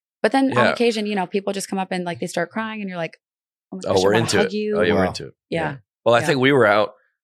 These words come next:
Speaker 2: last night. I feel, I feel like, uh, there was women that would come up and be like, "Oh my God." And if, like, I feel like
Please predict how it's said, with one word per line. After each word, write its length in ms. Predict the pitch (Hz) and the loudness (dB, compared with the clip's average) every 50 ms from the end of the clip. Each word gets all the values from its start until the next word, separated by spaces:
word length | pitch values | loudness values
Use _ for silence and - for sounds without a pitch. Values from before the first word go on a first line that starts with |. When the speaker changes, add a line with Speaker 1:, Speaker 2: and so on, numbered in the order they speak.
| _ _ | _ _
Speaker 2:
last 260 | 95 95 90 - - | 2 2 2 2 0
night. 280 | 92 98 101 92 82 80 | 2 2 2 2 2 0
I 60 | 80 | -4
feel, 240 | 78 - 101 92 - | -2 -2 -2 0 2
I 80 | 92 90 | 0 0
feel 140 | - 92 92 | 0 0 0
like, 200 | 87 82 80 82 | 0 0 0 -2
uh, 80 | 78 | -4
there 180 | - 92 92 87 | -2 0 -2 0
was 220 | 85 80 - - _ _ _ _ _ _ _ _ _ _ _ _ | -2 -4 -6 -12 _ _ _ _ _ _ _ _ _ _ _ _
women 400 | 90 87 101 113 117 110 107 98 | -6 0 2 2 4 4 2 2
that 100 | 95 92 | 2 2
would 120 | 92 87 - | 2 2 0
come 140 | 104 95 | 0 0
up 180 | 95 95 92 - | 0 0 0 -2
and 80 | 95 87 | -4 -4
be 80 | 87 90 | -2 -2
like, 120 | 95 - - | -2 0 0
"Oh 80 | 156 | 0
my 100 | 156 156 151 | 0 0 -2
God." 320 | 156 147 147 147 147 135 | -2 -4 -4 -4 -6 -4
And 200 | - 104 110 110 | -4 -2 -2 -2
if, 120 | 110 95 - | 0 0 0
like, 180 | 107 95 - | 0 0 0
I 120 | 87 95 95 | -2 -2 -2
feel 240 | - - 135 139 120 | 0 0 2 2 4
like 200 | 104 92 90 | 2 0 0